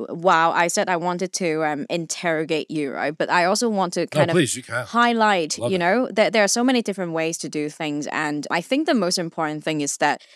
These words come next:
Speaker 1: people can respect that there are different, like, communication and work styles, type A, type B, whatever type that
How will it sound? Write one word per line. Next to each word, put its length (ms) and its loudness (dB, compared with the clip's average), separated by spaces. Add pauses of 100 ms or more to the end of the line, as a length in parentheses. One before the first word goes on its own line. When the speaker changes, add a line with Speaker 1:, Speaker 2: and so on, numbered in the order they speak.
Speaker 1:
people 260 2
can 220 0
respect 580 0
that 180 0
there 160 0
are 100 2
different, 420 -4
like, 200 -2
communication 680 -4
and 120 -4
work 220 -2
styles, 600 0
type 260 0
A, 120 0
type 320 -4
B, 280 -2
whatever 640 0
type 280 -2
that 160 0